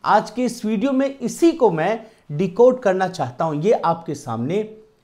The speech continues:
प्रस्तुत करना चाहता हूं। और आप याद रखिए कि साल दो हज़ार बाईस बॉलीवुड के लिए किसी भयानक सपने से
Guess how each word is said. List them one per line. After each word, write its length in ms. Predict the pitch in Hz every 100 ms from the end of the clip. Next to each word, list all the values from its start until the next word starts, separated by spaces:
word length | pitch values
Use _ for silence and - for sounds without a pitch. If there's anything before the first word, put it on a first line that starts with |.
| _
प्रस्तुत 440 | - 262 262 311 -
करना 260 | 170 135
चाहता 380 | 113 98 82 -
हूं। 260 | 78 78 - -
और 100 | 147
आप 180 | 147 147
याद 260 | 160 185 139
रखिए 520 | 127 - 175 - - _ _ _ -
कि 80 |
साल 380 | 151 - - 202
दो 140 | 170 175
हज़ार 460 | 139 165 151 87
बाईस 680 | 113 113 90 - - - - _ _ _ _ _ _
बॉलीवुड 520 | 156 285 330 277 -
के 80 | 147
लिए 240 | 98 82 - -
किसी 260 | 202 269
भयानक 680 | 190 98 - 165 214 233 -
सपने 380 | - 175 - 175
से 240 | 170 175